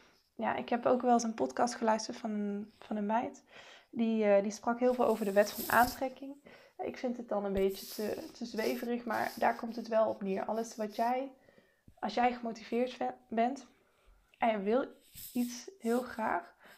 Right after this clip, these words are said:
dan komt dat vanzelf naar je toe. Ehm,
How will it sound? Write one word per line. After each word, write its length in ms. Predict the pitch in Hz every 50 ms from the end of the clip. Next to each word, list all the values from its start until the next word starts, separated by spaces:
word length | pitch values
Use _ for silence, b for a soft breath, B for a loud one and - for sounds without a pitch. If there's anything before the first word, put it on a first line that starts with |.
| B B B _ _
dan 180 | - 226 220 220
komt 180 | - 254 247
dat 140 | 247 240 240
vanzelf 500 | - - 214 208 208 226 233 240 233 -
naar 140 | 226 - -
je 120 | 240 240
toe. 220 | - - 247 247 240 - - - b b b b b b b b b b b _ _ _ _ _ _ b b b b b b b b b b _
Ehm, 480 | - 226 220 220 220 220 214 214 214